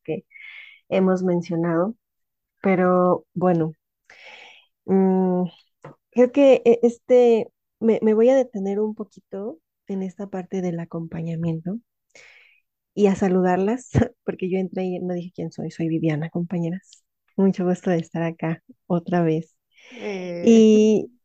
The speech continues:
Speaker 1: e-, es un tema que, que igual ando piense, piense, piense. Este, primeramente porque estoy infinitamente agradecida con todas las mujeres que nos han escuchado en, en esta primera, en la primera parte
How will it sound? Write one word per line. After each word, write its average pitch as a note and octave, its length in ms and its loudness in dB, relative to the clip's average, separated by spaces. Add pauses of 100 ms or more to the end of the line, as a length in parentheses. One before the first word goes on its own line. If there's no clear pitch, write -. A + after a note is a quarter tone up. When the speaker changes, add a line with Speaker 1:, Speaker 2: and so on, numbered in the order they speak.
(220)
Speaker 1:
e-, A3+ 180 4
es B3 200 2
un C4 180 2
tema A#3 260 2
que, A3 380 -2
que G#3+ 120 -2
igual G3 340 0
ando G3+ 240 -4
piense, G3+ 640 -6
piense, G3+ 320 -6
piense. F#3 580 -10 (1300)
Este, G#3 640 -4
primeramente A#3 600 2
porque A3+ 200 -6
estoy G3+ 260 -6
infinitamente G#3+ 720 -6
agradecida F#3+ 460 -8
con F3+ 180 -10
todas F#3 180 -4
las F#3 160 -6
mujeres F3+ 420 -6
que F3+ 100 -10
nos E3+ 220 -8
han E3+ 140 -6
escuchado F#3 760 -2 (840)
en, F3+ 560 0
en F3+ 180 -4
esta F3+ 200 -8
primera, F3 300 -6
en F3+ 100 -4
la E3+ 120 -4
primera F3+ 320 -4
parte F3+ 440 -8